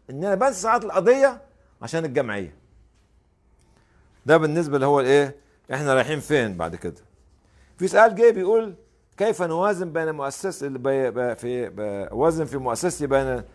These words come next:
دعم الافراد ومتطلباته ودعم المنظمات وواجباته؟"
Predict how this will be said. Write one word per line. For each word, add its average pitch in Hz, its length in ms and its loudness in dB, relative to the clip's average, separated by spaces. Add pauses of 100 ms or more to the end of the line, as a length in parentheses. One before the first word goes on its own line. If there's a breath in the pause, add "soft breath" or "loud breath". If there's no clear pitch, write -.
(220 soft breath)
دعم 180 260 4
الافراد 160 360 0
ومتطلباته 165 760 -2 (880)
ودعم 160 300 4
المنظمات 143 540 -2
وواجباته؟" 123 480 -2